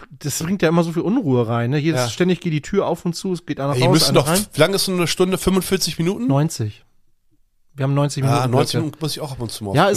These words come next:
Speaker 1: ist,
Speaker 2: Klo.
Speaker 1: ist auch kein, keine Frage und ich lass die dann auch gehen, selbstverständlich. Aber es ist dieses Phänomen, es muss irgendwie ganz lange keiner
Speaker 2: Mhm.
Speaker 1: und dann geht der erste Finger hoch und plötzlich muss, muss die halbe Klasse.
Speaker 2: Ist wie mit dem Gehen.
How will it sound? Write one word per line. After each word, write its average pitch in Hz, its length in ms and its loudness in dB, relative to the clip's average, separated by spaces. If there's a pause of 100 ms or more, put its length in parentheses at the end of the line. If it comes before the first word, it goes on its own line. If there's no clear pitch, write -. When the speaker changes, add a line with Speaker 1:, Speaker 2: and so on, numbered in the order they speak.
Speaker 1:
ist, - 80 -10
Speaker 2:
Klo. 190 60 -8
Speaker 1:
ist - 220 -8
auch 196 160 -2
kein, 185 300 0
keine 190 220 2
Frage 185 440 2
und 151 100 2
ich 151 120 -8
lass 175 220 -2
die 170 140 -6
dann 151 200 -4
auch 139 180 -6
gehen, 175 300 0
selbstverständlich. 120 680 -2 (380)
Aber 156 180 2
es 160 140 0
ist - 160 -6
dieses 165 200 -2
Phänomen, 165 460 2
es 160 140 -4
muss 190 160 2
irgendwie 165 180 -2
ganz 165 240 -2
lange 147 220 0
keiner 185 580 -2 (220)
Speaker 2:
Mhm. 110 160 -4
Speaker 1:
und 135 100 2
dann 170 180 4
geht 170 140 -2
der 156 100 -2
erste 185 300 -2
Finger 190 300 -2
hoch 180 140 0
und 147 100 -6
plötzlich 165 320 -2
muss, 160 240 0
muss 165 160 2
die 151 100 2
halbe 151 240 2
Klasse. 123 320 -4
Speaker 2:
Ist 143 60 2
wie 139 40 2
mit 139 140 0
dem 113 140 -4
Gehen. 117 400 0